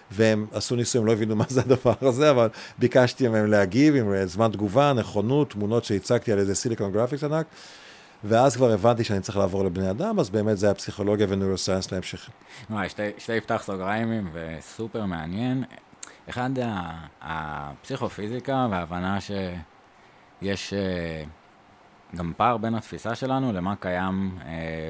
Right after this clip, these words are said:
Speaker 2: בעולם האמיתי. אה, היחס של, אה, כמות שאתה מחזיק בכל יד, ואפקט הגרגיר, ואיך שאנחנו, אה, תופסים ערימה, אה,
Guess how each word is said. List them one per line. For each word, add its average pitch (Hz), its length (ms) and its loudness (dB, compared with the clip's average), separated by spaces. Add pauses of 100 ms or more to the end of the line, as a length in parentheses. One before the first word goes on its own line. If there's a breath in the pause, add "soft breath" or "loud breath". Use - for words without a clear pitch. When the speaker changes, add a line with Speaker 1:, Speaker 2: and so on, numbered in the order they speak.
Speaker 2:
בעולם 82 360 -4 (280)
האמיתי. 78 480 -6 (300)
אה, 78 420 -6 (680 loud breath)
היחס 80 680 -4
של, 82 300 -10
אה, 78 120 -8
כמות 87 380 -8
שאתה 82 600 -8 (100)
מחזיק 82 420 -10
בכל 87 360 -6
יד, 95 400 -4
ואפקט 78 560 -10
הגרגיר, 82 840 -6
ואיך 80 220 -10
שאנחנו, 82 480 -8 (500 loud breath)
אה, 78 320 -6 (1080)
תופסים 101 380 -2
ערימה, 98 640 0
אה, 85 280 -4